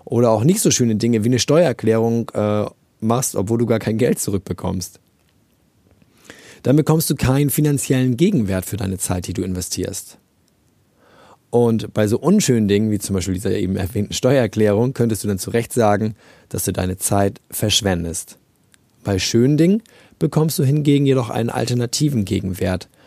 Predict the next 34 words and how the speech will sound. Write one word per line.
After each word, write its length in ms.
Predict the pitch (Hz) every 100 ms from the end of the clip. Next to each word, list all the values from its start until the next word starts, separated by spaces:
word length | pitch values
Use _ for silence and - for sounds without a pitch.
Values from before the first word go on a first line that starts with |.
| _ _ _
Ähm, 520 | - 98 95 95 92 127
ja, 260 | 107 104 98
oft 240 | 107 107 -
sogar 320 | 120 117 -
einen, 300 | 104 110 104
der 160 | 113
sich 160 | 101 101
gar 160 | 107 101
nicht 160 | 98
mit 180 | 98 92
Geld 400 | 104 101 101 - _ _ _ -
direkt 360 | 113 101 98 -
kaufen 420 | 120 117 - 98
lässt. 460 | 98 - - - _ _ _ _ _ _ -
In 160 | 95 95
dem 160 | 110
nämlich 340 | 113 107 - -
unheimlich 400 | 110 101 101 -
schöne 200 | 110 104
Gefühle 340 | 92 - 135
entstehen, 500 | 95 - 92 90 90
wie 220 | 92 87 -
Liebe, 360 | 107 117 117 101
Freude 480 | - 101 107 113 101
oder 180 | 95
auch 160 | 110 101
Entspannung. 640 | 98 92 - 104 98 92 95 - _ _ _ _ _ _ _ _ _ _ _ _ _ _ _ - - _ _ _ _ _ _ _ _ _
Das 160 | 131 151
ist 100 | 160
so 80 | 156
eine 200 | 143 -
andere 300 | 131 143 107
Definition 720 | 95 95 92 - - 87 87
von 420 | - 90 90 82